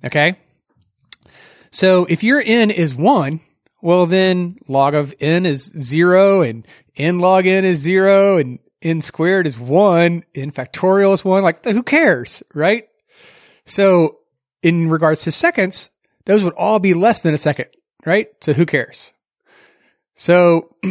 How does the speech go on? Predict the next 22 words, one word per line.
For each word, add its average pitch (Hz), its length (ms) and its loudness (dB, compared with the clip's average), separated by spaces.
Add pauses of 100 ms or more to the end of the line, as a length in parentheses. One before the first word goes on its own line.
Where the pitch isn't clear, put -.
(120)
<clears throat> 127 300 -18
let's 202 260 0
see 185 220 0
where 160 160 2
it's, 151 260 -2
let's 175 220 -2
see 170 540 -2
where 151 160 -2
we 139 100 -4
get 131 220 -10
interesting 123 360 -10
here. 131 160 -18
Let's 156 240 -2
say 165 500 0 (880)
if 151 600 2 (640)
something 170 640 0
is, 147 680 2 (1200)
if, 151 260 -2
if 156 220 -2 (100)
n 208 280 2
is 165 240 -4
sixteen, 127 920 -6